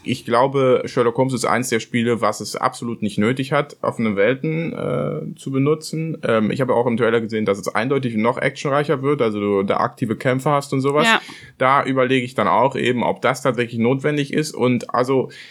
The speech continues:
Speaker 2: Vor allem, weil es beim letzten Mal schon anscheinend nicht so gut
Speaker 1: Ja.
Speaker 2: angekommen ist.
Speaker 1: Ja, das,
Speaker 2: Also
Speaker 1: also, da, äh, nachdem du das jetzt gesagt hast bei Devil's Daughter, hatte ich, äh, ist mir der Trailer nochmal in den Sinn gekommen von, äh, Chapter One und da dachte ich dann auch, das ist ja irgendwie ein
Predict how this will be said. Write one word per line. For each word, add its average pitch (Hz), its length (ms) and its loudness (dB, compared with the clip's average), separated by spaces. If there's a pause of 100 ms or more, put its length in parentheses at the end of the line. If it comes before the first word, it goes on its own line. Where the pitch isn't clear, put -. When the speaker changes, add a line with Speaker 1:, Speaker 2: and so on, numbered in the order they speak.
(140)
Speaker 2:
Vor - 100 -2
allem, 220 80 2
weil 233 80 4
es 240 60 -4
beim 240 120 2
letzten 226 240 0
Mal 220 80 4
schon 220 140 0
anscheinend 220 320 2
nicht 202 100 0
so 208 80 0
gut 214 60 0
Speaker 1:
Ja. 117 140 6
Speaker 2:
angekommen 175 520 0
ist. - 80 2
Speaker 1:
Ja, 143 160 6
das, 147 180 4
Speaker 2:
Also 208 180 4
Speaker 1:
also, 147 160 0
da, 143 120 2
äh, 123 220 2 (300)
nachdem 147 300 0
du 160 80 2
das 151 100 -2
jetzt 151 180 0
gesagt 135 340 0
hast 160 160 0
bei 135 140 4
Devil's 127 360 0
Daughter, 165 360 2
hatte 135 200 0
ich, - 160 -14
äh, - 400 -4
ist 139 140 0
mir 147 280 2
der 127 600 2
Trailer 143 260 2
nochmal 151 340 2
in 135 140 2
den 131 60 2
Sinn 143 180 0
gekommen 156 420 0
von, 131 340 0
äh, 120 220 2
Chapter 123 360 -2
One 156 200 2
und 175 60 -2
da 165 100 2
dachte 156 220 0
ich 160 60 -8
dann 147 180 2
auch, 131 220 2
das 139 260 -2
ist - 260 -4
ja 135 140 2
irgendwie 120 640 0
ein 117 340 -4